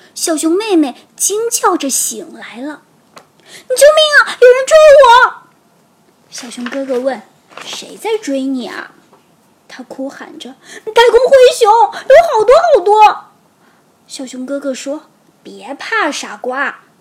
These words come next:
这只是个梦。”但是小熊妹妹跳下床，直奔进熊爸爸、熊妈妈的房间。这个小傻瓜竟然会害怕一个愚蠢的梦。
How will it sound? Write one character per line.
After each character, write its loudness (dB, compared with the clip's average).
这 -6
只 -12
是 -12
个 -4
梦。” -6
但 -6
是 -10
小 -16
熊 -14
妹 -6
妹 -6
跳 -14
下 -12
床， -10
直 -14
奔 0
进 -8
熊 -14
爸 -14
爸、 -16
熊 -14
妈 -12
妈 -6
的 -16
房 -16
间。 -12
这 -12
个 -10
小 -14
傻 -16
瓜 -20
竟 -8
然 -8
会 -10
害 -8
怕 -10
一 -8
个 -6
愚 -6
蠢 -14
的 -18
梦。 -8